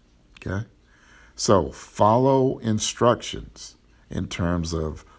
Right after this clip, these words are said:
organization, content, grammar.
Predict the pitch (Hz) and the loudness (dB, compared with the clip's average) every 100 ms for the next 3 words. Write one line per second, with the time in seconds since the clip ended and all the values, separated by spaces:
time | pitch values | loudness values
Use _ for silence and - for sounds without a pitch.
0 | - 78 80 69 73 73 - 123 127 131 | -10 -4 -4 -4 -6 -2 4 4 2 -2
1 | 131 127 - _ _ _ _ _ _ _ | -2 -4 -12 _ _ _ _ _ _ _
2 | _ - 120 113 107 - 107 101 - _ | _ -4 2 2 2 2 2 2 -4 _
3 | _ _ _ _ _ - 98 101 107 98 | _ _ _ _ _ -12 -2 2 4 2
4 | 82 - | -2 -8